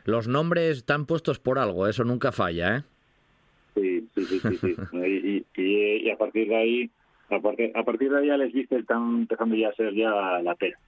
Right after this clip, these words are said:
Speaker 2: porque ya vas cogiendo todo lo que lleve, por un lado, todo el Valle del Huerna, que se ve en mucha profundidad,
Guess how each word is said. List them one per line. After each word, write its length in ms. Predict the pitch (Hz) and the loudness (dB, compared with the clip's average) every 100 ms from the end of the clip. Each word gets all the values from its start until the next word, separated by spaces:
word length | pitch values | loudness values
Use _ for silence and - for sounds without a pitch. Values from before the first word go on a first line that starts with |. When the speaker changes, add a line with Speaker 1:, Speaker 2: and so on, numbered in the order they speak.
| - | -4
Speaker 2:
porque 380 | 90 - 98 | -2 -2 0
ya 640 | 101 110 107 110 107 104 101 _ _ _ - | 2 2 2 0 0 -2 -4 _ _ _ -4
vas 200 | 117 113 | -2 0
cogiendo 600 | 127 - 127 123 123 120 | -2 -2 -2 0 0 0
todo 160 | - 120 | -2 -2
lo 120 | 120 | -2
que 120 | 117 | -2
lleve, 240 | 117 123 120 | 0 2 0
por 140 | 113 | 0
un 100 | 113 | 0
lado, 160 | 117 110 - | 0 0 0
todo 280 | 123 123 | 2 2
el 60 | 120 | 0
Valle 220 | 120 120 | 0 0
del 160 | 117 113 | 0 0
Huerna, 320 | 127 127 110 | 0 -2 -6
que 100 | 98 | -8
se 100 | - | -6
ve 220 | 92 104 | -2 -2
en 80 | 104 | -2
mucha 220 | 104 101 | -4 -6
profundidad, 540 | 113 101 117 113 123 | -6 -6 -2 0 0